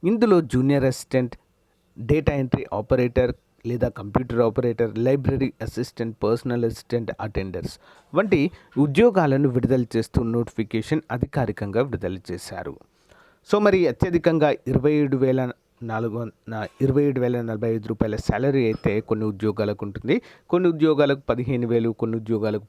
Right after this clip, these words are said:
పద్దెనిమిది వేల ఐదు వందల రూపాయలు అయితే అందించడము జరుగుతుంది. కాబట్టి so guys, అర్హత ఉన్న ప్రతి ఒక్కరు కూడా అప్లై చేసుకోవాల్సిందిగా కోరుతున్నాము. So పీడీఎఫ్ లింక్ వీడియో డిస్క్రిప్షన్‌లో ఇస్తాను, అందరూ డౌన్లోడ్ చేసుకోండి. అంతేకాకుండా ఫ్రెండ్స్, మరి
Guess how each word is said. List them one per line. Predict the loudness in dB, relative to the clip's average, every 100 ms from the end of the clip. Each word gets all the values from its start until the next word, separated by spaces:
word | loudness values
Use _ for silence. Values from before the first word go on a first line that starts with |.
| -6
పద్దెనిమిది | -6 -6 -4
వేల | -4 -4
ఐదు | -6 -6
వందల | -6 -4 -4 -4
రూపాయలు | -6 -6 -6 -6
అయితే | -6 -4 -2 -4 -8 _ _ -10
అందించడము | -8 -6 -8 -6 0 0 -2 _ _ _ -20
జరుగుతుంది. | -6 -4 -4 -6 -14 -16 -18 -20 _ _ _
కాబట్టి | -2 0 0 0 0 -2 _ _ 0
so | 2
guys, | 2 2 0 -6 _ -4
అర్హత | -2 0 -2
ఉన్న | -4 -4
ప్రతి | -6 -4 -2
ఒక్కరు | 0 -2 -4
కూడా | -2 -2
అప్లై | -2 -2 -4 -8
చేసుకోవాల్సిందిగా | -12 -10 -10 -10 -12 -10 -4 -4 -4 _ _
కోరుతున్నాము. | -8 -8 -8 -14 -14 -16 -18 _ _ _ _ -16
So | -6
పీడీఎఫ్ | -4 -2 -2
లింక్ | -4 -4
వీడియో | -4 -2
డిస్క్రిప్షన్‌లో | -2 -4 -6 -16 -10 -8
ఇస్తాను, | -10 -10 -10 -8
అందరూ | -10 -10 -10
డౌన్లోడ్ | -8 -10 -10 -12 -14
చేసుకోండి. | -16 -16 -20 -20 -20 _ _ _ _ -4
అంతేకాకుండా | -2 2 0 2 0
ఫ్రెండ్స్, | 0 -2 -2 0
మరి | 0 2 0